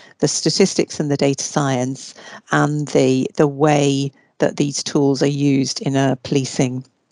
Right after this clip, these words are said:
um, context. I mean, it's very clear that, um, all these proposals and projects that have come before the committee have been,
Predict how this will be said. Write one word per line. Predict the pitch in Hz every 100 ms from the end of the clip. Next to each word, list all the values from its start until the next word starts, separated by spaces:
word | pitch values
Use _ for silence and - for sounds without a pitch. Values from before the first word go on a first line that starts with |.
| -
um, | 135 127 127
context. | - 170 156 - 143 - - - - _ _ _ _ _ _ _ _ _ -
I | - - - -
mean, | 170
it's | -
very | 220 214
clear | - - 180 147 170 143
that, | 156 139 - - - - -
um, | 139 135 147 147
all | - 185 180 156
these | 151 143 139 -
proposals | - 165 - 160 151 143 156 147
and | 151
projects | - 165 - 139 -
that | 147
have | -
come | - 156
before | 143 - 156
the | 147
committee | - 143 131 - 127 127 - - - - - _ -
have | - 160 -
been, | 170 147 139 139 139